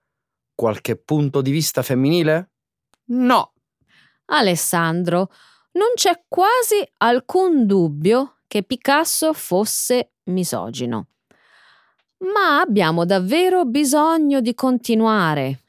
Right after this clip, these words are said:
Speaker 2: a fare collegamenti tra la sua persona e la sua arte?
Speaker 1: Il fatto è che il suo maltrattamento e l'oggettivazione delle donne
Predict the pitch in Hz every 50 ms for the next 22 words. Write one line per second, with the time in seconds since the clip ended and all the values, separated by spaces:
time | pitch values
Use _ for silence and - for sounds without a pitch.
0 | _ _ - 151 - - - 185 180 180 180 - - 180 175 170 175 170 180 185
1 | 190 190 202 202 208 196 - - 202 190 - _ _ _ _ _ _ _ _ _
2 | - 185 196 196 196 196 - 233 208 - 220 208 202 - - 233 240 269 269 254
3 | 226 208 196 196 - - 240 226 208 180 160 165 - _ - 214 254 285 - _
4 | _ _ _ _ - - - _ _ - 151 143 135 - - 208 233 226 _ -
5 | - 139 131 120 110 104 98 98 101 110 117 127 131 - - 143 131 127 123 120
6 | 123 127 123 - - - - 202 208 185 156 135 120 113 117 - - 127 127 123
7 | - _ - - 107 107 101 95 90 87 85 85 90 85 - 120 120 120 - -
8 | 101 101 98 95 90 98 98 107 117 120 117 110 104 98 131 127 123 _ _ -
9 | - 113 101 104 95 - - - - - 120 113 107 95 90 87 85 98 120 156
10 | 190 196 240 254 247 233 220 196 180 175 170